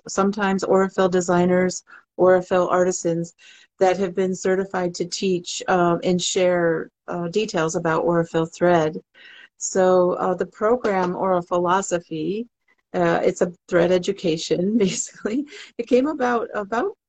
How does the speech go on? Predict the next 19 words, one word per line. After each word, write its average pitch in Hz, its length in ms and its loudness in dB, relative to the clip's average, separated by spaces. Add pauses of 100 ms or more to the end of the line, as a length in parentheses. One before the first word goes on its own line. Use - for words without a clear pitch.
maybe 247 340 -2
four 247 300 2
or 214 80 0
five 202 280 0
years 190 340 2
ago 165 420 2
where 165 280 2
Aurifil 175 720 2 (680)
prepared 202 680 2
a 185 160 -2 (380)
beautiful, 180 1080 0
um, 175 560 -8 (120)
lovely, 202 600 0
uh, 185 100 -10 (100)
so - 200 -6
much 233 200 -2 (120)
detail, 220 800 -2 (460)
inspiring 196 720 2
projects, 190 800 0